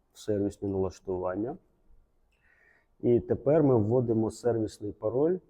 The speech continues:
чотири нулі. Enter. Ми зайшли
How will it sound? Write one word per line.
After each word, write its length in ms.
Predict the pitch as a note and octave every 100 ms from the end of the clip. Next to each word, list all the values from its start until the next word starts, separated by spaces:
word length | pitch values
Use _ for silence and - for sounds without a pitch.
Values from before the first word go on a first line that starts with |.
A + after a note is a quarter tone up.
| _
чотири 420 | _ G2+ - B2+ A#2+
нулі. 300 | A#2 F#2 - _ _ _ _ _ _ _ _ _ _ _ _ _ _ _ -
Enter. 400 | G#2 F2 - F#3+ - - _ _ _ _ _ _ _ _ _ _ _
Ми 380 | - G2 A#2 D3+
зайшли 840 | B2+ A#2 - - A2 C3+ C#3 C3